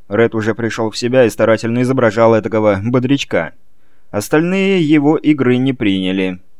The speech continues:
Люди устали и были голодны. За четверо суток им ни разу не удалось по-человечески поесть. Уходя, фермеры забирали, либо надёжно прятали всё съестное. Ник прошёлся вдоль порушенного заграждения.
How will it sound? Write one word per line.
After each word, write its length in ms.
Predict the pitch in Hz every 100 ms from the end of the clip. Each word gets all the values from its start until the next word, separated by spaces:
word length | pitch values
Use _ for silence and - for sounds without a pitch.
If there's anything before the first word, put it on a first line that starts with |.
| -
Люди 360 | 117 117 120 120
устали 600 | - 113 - 135 139 139
и 120 | - 131
были 260 | 104 101
голодны. 640 | 104 107 110 90 85 76 - - - - - -
За 200 | - 104
четверо 400 | 107 123 120 117
суток 360 | 120 139 123 101
им 120 | 104
ни 80 | 110
разу 280 | 113 120 110
не 120 | 107
удалось 420 | 107 107 110 107
по-человечески 760 | - 104 110 107 104 101 - 101
поесть. 600 | 110 113 101 - - - - - -
Уходя, 580 | 98 123 117 139 113 -
фермеры 480 | - 127 120 117 120
забирали, 640 | 117 120 123 131 113 78 92
либо 240 | 131 131
надёжно 560 | 123 117 113 123 123 120
прятали 500 | 101 90 92 101 101
всё 240 | - 85
съестное. 680 | 82 92 90 92 82 76 71 - - - - - - - -
Ник 280 | 127 151 -
прошёлся 540 | 151 151 156 135 131
вдоль 260 | 113 123 117
порушенного 640 | 120 120 117 110 110 110
заграждения. 800 | 107 113 117 113 104 82 73 65